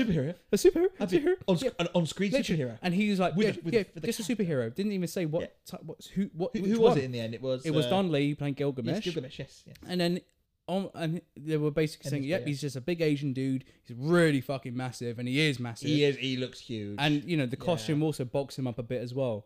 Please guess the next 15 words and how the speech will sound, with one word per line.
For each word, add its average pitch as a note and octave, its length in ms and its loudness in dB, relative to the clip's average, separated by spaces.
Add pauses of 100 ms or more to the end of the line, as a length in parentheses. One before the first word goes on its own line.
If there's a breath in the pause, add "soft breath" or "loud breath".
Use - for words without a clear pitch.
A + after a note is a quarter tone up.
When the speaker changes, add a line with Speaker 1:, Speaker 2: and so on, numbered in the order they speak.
(160)
Speaker 1:
Mm-hmm. D3+ 240 -8
Speaker 2:
Um, B2 560 -2
and C3 360 -2
Speaker 1:
You - 0 -
know, C#3+ 80 -14 (320)
the E3 80 -4
Speaker 2:
eventually G#3 380 4
Speaker 1:
costume, F4 220 0
you A#3+ 100 -6
did E4 100 -6
the C4+ 60 -10
costumes A3 420 -8
bizar-, F3 500 -10
bizarrely F#3+ 460 -8
weird C3+ 560 0